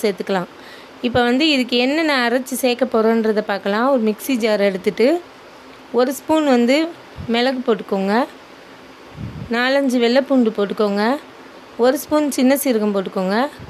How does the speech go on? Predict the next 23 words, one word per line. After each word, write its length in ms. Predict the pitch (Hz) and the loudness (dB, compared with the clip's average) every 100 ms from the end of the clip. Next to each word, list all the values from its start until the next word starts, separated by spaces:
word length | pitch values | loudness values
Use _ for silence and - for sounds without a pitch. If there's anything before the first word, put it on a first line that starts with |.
| - 254 | -10 -2
இது 100 | 233 226 | 0 2
எல்லாத்தையும் 400 | 233 247 285 294 | 2 2 0 2
நம்ம 160 | 254 226 | 2 2
இப்போ 140 | 220 208 | 0 2
அரைச்சி 320 | 220 240 262 294 | 0 0 0 0
இதுல 180 | 285 226 220 | 0 0 0
சேர்க்கணும். 500 | 214 208 220 208 247 - - - - - - 208 | -2 -2 -2 2 2 0 -16 -20 -20 -20 -10 -2
அரைக்கிறதுலாம் 720 | 247 262 285 269 233 233 277 277 | 0 0 2 2 2 2 2 2
வலுவலுன்னு 480 | 233 247 262 262 233 | 0 2 2 4 2
அரைச்சிடக்கூடாது. 720 | 208 - 220 214 208 202 196 285 - - - - - - | -2 -2 -2 0 2 2 4 2 0 -18 -20 -20 -14 0
நீங்க 160 | 247 240 233 | 2 4 2
எப்படி 240 | 233 - 330 285 254 233 | 0 0 0 2 2 2
ரசத்துக்கு 460 | 226 226 294 247 226 233 | 0 0 -2 -4 -4 -2
பரபரன்னு 520 | 220 220 233 247 226 | 0 0 2 2 0
அரைப்பீங்க, 340 | 190 214 196 233 277 | -2 -4 -2 0 2
அதே 160 | 226 233 240 | 2 2 4
மாதிரியே 300 | 226 226 262 240 | 2 2 2 2
பரபரன்னு 480 | 208 220 226 233 208 | 0 2 2 2 0
அரைச்சி 280 | 196 - 269 | -4 -4 0
எடுத்துக்கோங்க. 480 | 226 185 208 190 196 254 311 | 0 -2 -6 -2 0 0 0
அரைச்சிருவோம். 680 | 220 233 - 240 196 214 294 - - - - - 220 | 0 -2 0 -2 0 0 0 -4 -20 -20 -20 -10 -4
அரைச்சாச்சு. 480 | 233 240 214 - - - - - | -2 0 -2 -2 -16 -18 -14 -4
அரைச்சதை 380 | 247 277 302 262 | -2 0 0 2